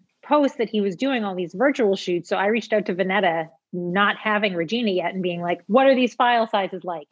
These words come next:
How is Austin doing this? It's fine if he doesn't want to tell me,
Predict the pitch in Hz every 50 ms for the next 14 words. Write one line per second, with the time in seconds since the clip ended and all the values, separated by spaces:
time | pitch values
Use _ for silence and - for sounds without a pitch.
0 | _ _ - - - 247 247 247 247 233 - 214 202 208 208 214 - 214 202 196
1 | 240 247 233 233 220 214 202 185 180 170 - _ _ _ _ _ _ _ - 190
2 | 170 - _ - 233 240 254 247 233 - 247 214 226 208 226 208 202 208 208 202
3 | 208 - 233 233 226 214 202 190 190 -